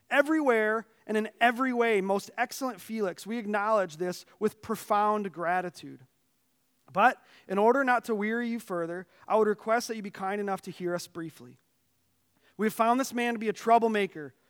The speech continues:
stirring up riots among the Jews all over the world.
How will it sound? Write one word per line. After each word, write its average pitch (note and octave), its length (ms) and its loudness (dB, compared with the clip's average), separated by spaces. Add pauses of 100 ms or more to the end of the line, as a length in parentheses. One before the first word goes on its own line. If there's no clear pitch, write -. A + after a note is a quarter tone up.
(260)
stirring A#3+ 380 2
up A3 120 4
riots G#3+ 480 2
among A3+ 200 0
the G#3+ 80 -2
Jews G3+ 420 -2
all G#3 260 4
over G#3+ 180 6
the G3+ 100 0
world. F3+ 420 -2